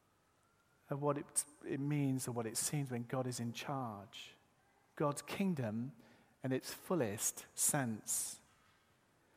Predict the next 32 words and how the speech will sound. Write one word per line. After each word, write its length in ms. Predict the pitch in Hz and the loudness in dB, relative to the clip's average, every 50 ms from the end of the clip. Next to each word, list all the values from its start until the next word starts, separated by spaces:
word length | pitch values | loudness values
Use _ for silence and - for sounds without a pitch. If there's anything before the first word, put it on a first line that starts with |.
| - - - - - - - _ _ _ _ _ _ _ _ - | -20 -20 -20 -20 -20 -20 -20 _ _ _ _ _ _ _ _ 0
And 80 | 165 175 | 0 2
it's 120 | 175 - | 4 2
a 40 | 170 | 2
beautiful 520 | 156 185 208 233 233 - - - 156 135 | 4 4 4 4 4 2 0 -2 -2 -2
thing 380 | 117 - 127 117 104 104 107 110 | 0 2 2 2 2 2 2 0
this 200 | 113 - - - | 0 0 0 2
morning 500 | 131 113 110 107 101 101 98 107 120 131 - - - - _ _ _ - - - - - - - - | 0 0 0 0 -4 -6 -8 -10 -12 -14 -18 -20 -20 -20 _ _ _ -20 -20 -20 -20 -20 -20 2 4
that 120 | - 175 | 6 6
in 100 | - 165 | 6 6
the 80 | 156 160 | 4 2
majesty 640 | 165 180 196 208 214 202 202 190 165 - - 151 | 4 4 6 6 6 4 2 0 -4 0 4 4
and 120 | 135 127 131 | 4 6 4
the, 100 | 135 135 135 - - | 2 0 -2 -2 0
the, 140 | - 147 143 - - - | 0 0 0 -2 -6 -6
the 100 | - 147 | -2 2
size 540 | 135 - - - - 180 180 185 185 175 - | 4 4 6 6 4 2 2 2 0 0 2
and 80 | 160 151 | 2 2
the 60 | 135 | 4
scale 400 | - - - - 180 175 180 170 | 4 4 6 8 8 10 10 10
of 80 | 156 135 | 8 6
the 80 | 143 | 4
kingdom 340 | - - - 139 127 117 120 | 0 0 0 0 0 0 0
of 120 | 120 117 | -2 -2
God, 460 | - 117 107 104 98 101 104 110 131 - - - - _ _ - - _ _ _ _ _ _ _ _ _ _ _ _ - | -2 -2 0 0 0 -2 -4 -6 -10 -14 -18 -20 -20 _ _ -20 -20 _ _ _ _ _ _ _ _ _ _ _ _ -4
that 280 | - 147 165 160 147 - | -2 0 0 0 0 2
God 240 | - 175 170 175 175 - - - | 2 4 4 4 2 -2 -10 -12
chooses 320 | - - - 175 160 - - | -6 -2 -2 -2 -2 -2 -4
to 140 | - - 170 | -4 -2 -2
include 460 | 165 160 - - 214 185 156 123 123 | -2 -2 0 2 4 4 4 4 2
you 140 | 131 135 139 | 0 0 0
and 100 | 143 147 | 2 2
me. 340 | 160 151 123 107 104 110 | 2 2 2 0 -2 -6